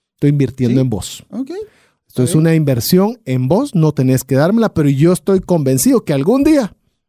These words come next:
Speaker 1: me va a traer a mi retorno eso.
Speaker 2: Y yo también le digo, "Mira, cuando seas rico y famoso, te acordás de mí". <laughs>
Speaker 1: Pero está claro, es decir, no tenés, o sea, no te lo estoy regalando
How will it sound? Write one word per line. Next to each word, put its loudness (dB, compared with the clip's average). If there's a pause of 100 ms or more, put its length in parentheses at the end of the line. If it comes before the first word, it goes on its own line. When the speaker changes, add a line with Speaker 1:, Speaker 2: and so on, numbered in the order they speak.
(120)
Speaker 1:
me 0
va 0
a -4
traer 0
a 0
mi 0
retorno -2
eso. -10
Speaker 2:
Y -6
yo 0
también -4
le 0
digo, 0
"Mira, 0
cuando 0
seas 0
rico 0
y -2
famoso, 0
te 0
acordás 0
de 0
mí". 0
<laughs> -6
Speaker 1:
Pero 2
está -2
claro, 0 (220)
es -2
decir, 2
no 2
tenés, 0 (160)
o -4
sea, 0
no 0
te -2
lo 0
estoy 0
regalando 0